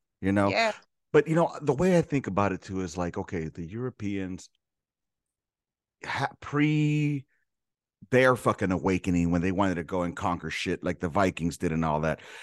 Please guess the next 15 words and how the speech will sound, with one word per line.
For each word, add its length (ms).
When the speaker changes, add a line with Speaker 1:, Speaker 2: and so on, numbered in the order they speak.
Speaker 1:
I 80
mean, 260
all 260
of 100
us 160
as 120
humans 600
and 180
hu-, 160
our 160
human 280
nature 280
has 220
been 220
to 440